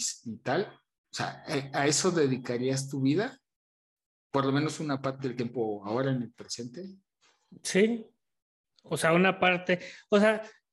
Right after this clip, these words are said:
Speaker 2: si yo mañana me ganara el Melate, seguiría trabajando en mi trabajo porque me gusta, ¿no? Pero
Speaker 1: Ujú, ujú.
Speaker 2: la gente con la que trabajo y todo eso me gusta mucho y, y lo disfruto. Entonces,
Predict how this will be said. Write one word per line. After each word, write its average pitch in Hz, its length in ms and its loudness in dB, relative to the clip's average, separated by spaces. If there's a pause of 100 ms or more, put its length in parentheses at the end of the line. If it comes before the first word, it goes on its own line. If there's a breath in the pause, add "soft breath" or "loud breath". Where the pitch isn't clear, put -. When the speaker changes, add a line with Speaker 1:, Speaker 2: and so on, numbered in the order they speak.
(1200)
Speaker 2:
si 185 240 0
yo 214 120 6
mañana 208 440 4
me 180 140 4
ganara 160 280 2
el 180 80 2
Melate, 151 500 -2
seguiría 175 460 0
trabajando 170 460 -2
en 175 80 -4
mi 160 100 -6
trabajo 143 560 -6
porque 143 200 -10
me 131 160 -4
gusta, 143 540 0
¿no? 175 200 -4
Pero 175 160 2
Speaker 1:
Ujú, 151 100 2
ujú. 143 300 2 (200)
Speaker 2:
la 151 160 2
gente 190 280 -2
con 180 140 -2
la 147 100 -2
que 147 100 -10
trabajo 143 960 -4
y 135 200 -6
todo 143 300 0
eso 135 240 -4
me 143 140 0
gusta 147 320 -2
mucho 156 340 -2
y, 135 40 -2 (280)
y 156 80 -2
lo 147 160 0
disfruto. 170 480 2
Entonces, 156 480 -2